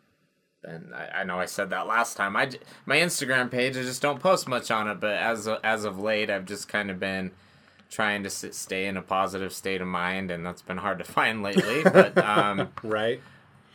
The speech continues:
Speaker 1: but yeah, and, you know, I wanted to mention too, um, if you go to the Ramp Swag store at ramp check global dot com, we, we have awesome,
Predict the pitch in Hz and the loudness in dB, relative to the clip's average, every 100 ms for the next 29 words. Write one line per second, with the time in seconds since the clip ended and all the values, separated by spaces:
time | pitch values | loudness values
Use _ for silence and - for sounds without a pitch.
0 | - - 156 170 214 170 139 143 143 143 | -8 2 4 6 6 6 4 2 2 4
1 | 156 147 156 143 139 151 151 135 117 131 | 4 2 2 0 0 0 -2 -6 -4 -2
2 | 151 147 104 101 98 95 92 - - 120 | 0 0 0 0 -2 -6 -10 -18 -14 -4
3 | 117 120 113 104 107 120 - - 104 98 | -2 0 0 0 0 -2 -4 -2 0 -2
4 | - - 98 98 101 85 98 85 - 98 | -4 -4 0 0 -2 -4 -6 -6 -4 -4
5 | - 95 95 92 92 87 - 104 101 95 | -4 -4 -4 -4 -4 -4 -2 -2 0 -2
6 | 95 90 - 95 98 92 90 92 - 92 | -4 -6 -8 -6 -4 0 0 0 -2 -4
7 | 87 87 | -4 -8